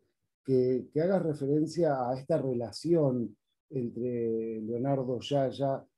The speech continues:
y la obra de Pirandello, y justamente este juego de lo que parece y de lo que es,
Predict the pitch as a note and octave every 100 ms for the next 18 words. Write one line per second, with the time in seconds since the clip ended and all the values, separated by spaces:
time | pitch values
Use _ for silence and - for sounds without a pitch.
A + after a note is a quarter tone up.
0 | _ D#3 C#3+ C#3+ C#3+ B2+ B2+ C#3+ C#3+ C#3
1 | B2 B2 A2+ A2+ C#3 C3 A#2 A2+ C#3+ -
2 | C#3 C#3 C#3 C3 D3 C3+ - B2+ - F#3
3 | E3+ C#3+ C3 A#2+ - _ _ _ - A2+
4 | B2+ B2 A#2+ B2 B2+ A#2+ D3+ D3+ - D3+
5 | B2+ B2+ A#2+ A2+ C3 C#3 D3+ D#3 D3 -